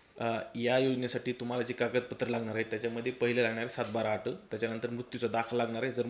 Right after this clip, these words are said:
अपघातात मृत्यू झाला तर, ज्यांना अपंगत्व किंवा निकामी झाला हातपाय त्यांना गरज नाही. तिसरं लागणार आहे जर वारसदार तुम्हाला जोडायचा असेल तर तलाट्याकडून त्याची नोंद असलेलं प्रमाणपत्र.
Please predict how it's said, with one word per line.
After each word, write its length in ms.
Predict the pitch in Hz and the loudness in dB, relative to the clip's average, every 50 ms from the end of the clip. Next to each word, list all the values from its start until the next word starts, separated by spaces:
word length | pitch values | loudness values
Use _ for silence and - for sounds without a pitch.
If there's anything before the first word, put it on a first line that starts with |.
| 117 - | -4 -2
अपघातात 420 | - 117 110 107 110 117 - - 127 | -2 -2 -2 -2 -6 -6 -6 -4 -6
मृत्यू 360 | 123 123 131 123 - 143 131 | -4 -4 -6 -6 -2 -2 0
झाला 240 | 117 120 120 127 120 | 0 2 2 2 2
तर, 140 | - - 104 - - - 104 | 0 0 -4 -6 -6 -6 -4
ज्यांना 240 | 120 120 127 127 | -2 0 2 2
अपंगत्व 640 | 127 120 117 113 - - 127 127 123 123 123 131 127 | 4 4 2 2 0 -2 -2 0 0 0 0 0 -2
किंवा 300 | 120 - 127 123 123 123 | -2 -2 -4 -4 -4 -4
निकामी 440 | 123 120 123 120 - 127 123 127 123 | -6 -6 -6 -4 -2 -2 0 0 0
झाला 160 | 113 117 113 | 0 0 -2
हातपाय 300 | 110 117 - - - 139 - | -2 -4 -6 -6 -6 -4 -2
त्यांना 200 | - 127 127 127 | -2 0 2 2
गरज 260 | 120 117 131 127 110 110 | 2 4 4 2 2 0
नाही. 120 | 101 87 - - - - - - - - - - | -4 -8 -10 -14 -20 -18 -18 -18 -18 -10 -6 -4
तिसरं 220 | 135 - 160 143 | -2 0 2 2
लागणार 280 | 135 127 123 123 123 127 | 2 0 2 0 2 2
आहे 80 | 127 | 2
जर 160 | 120 120 135 | 4 4 4
वारसदार 440 | 127 123 123 123 123 123 123 127 127 | 6 6 6 6 6 4 4 2 0
तुम्हाला 300 | 127 123 123 120 117 117 | 0 -2 -2 0 0 0
जोडायचा 220 | 107 110 110 107 110 | 0 0 -2 -2 -2
असेल 180 | 120 131 143 | -4 -4 -6
तर 200 | 165 160 - 143 | -6 -4 -2 2
तलाट्याकडून 380 | 131 123 120 113 127 131 143 139 | 2 2 2 2 0 -2 -2 -2
त्याची 200 | 131 123 127 143 | -2 -2 -2 -2
नोंद 240 | 151 151 151 139 120 | -2 -2 0 2 0
असलेलं 260 | 117 - - 123 139 | 0 0 -4 -6 -2
प्रमाणपत्र. 500 | - 160 156 147 135 - - - - | 0 0 0 0 0 -2 -2 -4 -4